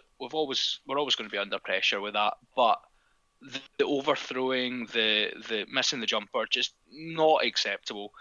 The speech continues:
And again, going back to the player ratings, unfortunately for McInally, who has been, and, uh, you know, caveat this with, he has been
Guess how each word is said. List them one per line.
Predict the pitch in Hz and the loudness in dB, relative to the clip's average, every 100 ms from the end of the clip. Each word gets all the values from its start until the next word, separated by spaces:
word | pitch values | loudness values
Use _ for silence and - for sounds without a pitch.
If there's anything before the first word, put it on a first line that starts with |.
| - - - - | -18 -18 -12 0
And | 131 123 120 - | 4 4 0 -4
again, | 139 160 147 143 131 | 0 4 4 4 -2
going | 170 | -2
back | 151 143 | 2 2
to | - | 0
the | 131 | -8
player | 127 110 | -6 -2
ratings, | 110 90 117 110 - - | -2 -4 -4 -2 -2 -2
unfortunately | 160 160 156 147 - - - 110 | -4 -2 0 2 2 0 0 -4
for | - | -4
McInally, | 110 110 - 117 131 123 92 113 - - - | -4 -4 -4 0 2 4 2 0 -4 -14 0
who | 143 | 4
has | 160 156 | 4 2
been, | 151 117 117 120 | -2 -8 -8 -8
and, | 117 113 - | -8 -10 -12
uh, | 104 98 _ _ _ | -14 -16 _ _ _
you | 135 | -12
know, | 113 - - - _ _ _ _ - | -12 -12 -18 -20 _ _ _ _ -4
caveat | 160 147 135 123 | -2 2 2 2
this | 107 104 - | 0 -2 -2
with, | 107 | -6
he | - 135 | -6 -4
has | 113 | -4
been | 113 104 101 | -4 -6 -8